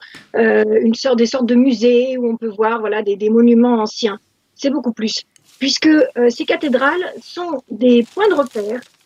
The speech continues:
à la fois, euh, spatiaux, mais également historiques et spirituels. Alors, pour cela,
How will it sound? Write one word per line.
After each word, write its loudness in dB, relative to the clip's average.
à -4
la -4
fois, 0
euh, -6
spatiaux, -2
mais 4
également -2
historiques -4
et 2
spirituels. -2
Alors, 0
pour -14
cela, -2